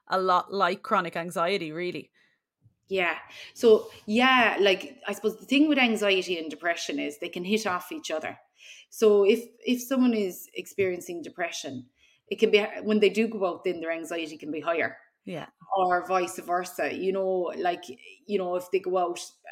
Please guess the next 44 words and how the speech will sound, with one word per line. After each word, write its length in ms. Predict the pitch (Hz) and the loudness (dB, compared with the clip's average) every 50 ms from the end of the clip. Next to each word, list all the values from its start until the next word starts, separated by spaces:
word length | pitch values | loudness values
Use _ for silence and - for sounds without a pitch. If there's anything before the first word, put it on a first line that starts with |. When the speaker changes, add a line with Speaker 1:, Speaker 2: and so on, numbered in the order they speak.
| - - | -12 -8
Speaker 2:
and 180 | 160 185 175 165 | -6 -4 -4 -4
their 80 | 170 | -4
anxiety 460 | 175 175 170 156 180 170 175 170 175 165 | -4 -6 -4 -4 -4 -4 -4 -4 -6 -8
is 100 | 151 180 | -4 -2
higher, 260 | 196 208 202 185 180 | 0 2 2 2 2
it 140 | 165 165 - | 0 -4 -6
can 140 | 180 170 | -8 -12
affect 280 | 160 - - 165 - - | -10 -10 -10 -10 -8 -6
their 160 | 160 156 160 | -6 -6 -6
moods. 460 | 170 175 170 156 - - - - - _ _ _ - - _ | -6 -8 -10 -10 -10 -12 -14 -18 -20 _ _ _ -20 -20 _
So 120 | _ - 214 | _ 4 4
anxiety 480 | 202 202 196 220 220 220 233 226 262 | 4 6 6 6 6 6 6 6 4
and 80 | 233 214 | 2 2
depression 400 | 202 185 196 190 180 - 190 180 | 0 0 -2 -2 -2 -4 -8 -10
can 140 | - 180 180 | -10 -10 -6
really 300 | 175 175 175 175 170 160 | -4 -4 -2 -4 -4 -6
hit 200 | 175 175 175 - | -6 -6 -6 -6
off 240 | 165 170 165 - - | -6 -6 -6 -8 -12
each 220 | 165 160 - - | -12 -10 -10 -10
other 220 | 175 160 165 165 | -8 -8 -8 -8
in 160 | 160 160 160 160 | -8 -8 -6 -4
that 240 | 160 175 175 - | -6 -6 -6 -10
sense. 440 | - - 151 147 147 - - - - _ _ _ _ - - - - - | -8 -6 -6 -6 -6 -10 -16 -20 -20 _ _ _ _ -20 -20 -20 -20 -18
Speaker 1:
Mm. 100 | 180 175 | -4 0
Speaker 2:
Um, 640 | 196 185 185 185 180 180 180 180 175 170 170 - - _ _ _ | 2 2 4 4 2 2 0 0 -4 -6 -8 -10 -14 _ _ _
but 220 | - 226 208 - - - - | 2 4 4 4 0 2 2
I 60 | 220 | 2
suppose 520 | 220 226 - 214 247 240 240 240 220 - - - - | 2 4 2 0 2 2 2 2 0 -2 -4 -8 -8
with 280 | 214 214 220 254 262 247 - _ | -6 -2 0 0 0 0 -2 _
burnout, 520 | 247 233 220 220 208 196 190 180 170 170 - - - - _ _ _ | -2 0 2 2 0 0 -2 -4 -4 -6 -8 -14 -16 -20 _ _ _
it 100 | - 202 | 2 2
is 160 | 233 247 247 | 2 2 2
about 300 | 269 254 262 233 220 - | 0 2 4 4 4 4
noticing 540 | 226 220 214 214 208 - - - 208 190 185 | 2 2 2 0 0 -2 -6 -6 -6 -4 -4
the 60 | 175 | -8
signs, 540 | 170 - 202 196 196 185 180 165 156 151 - | -8 -6 -4 -4 -2 -4 -4 -6 -6 -8 -6
but 120 | _ 202 - | _ -6 -6
also 580 | - - 214 226 233 233 226 226 240 214 202 | -2 0 2 2 2 2 0 0 0 0 0
a 20 | 202 | 0
lot 240 | 202 196 202 202 202 | 0 0 -2 -2 -4
of 80 | 185 | -6
the 60 | 190 | -8
time 540 | 185 - - 190 185 180 170 165 165 165 - - _ - - - - - - - - _ _ | -10 -8 -8 -6 -6 -4 -6 -8 -10 -12 -16 -18 _ -20 -20 -20 -20 -20 -20 -20 -20 _ _
it's 180 | 190 190 190 | 0 0 0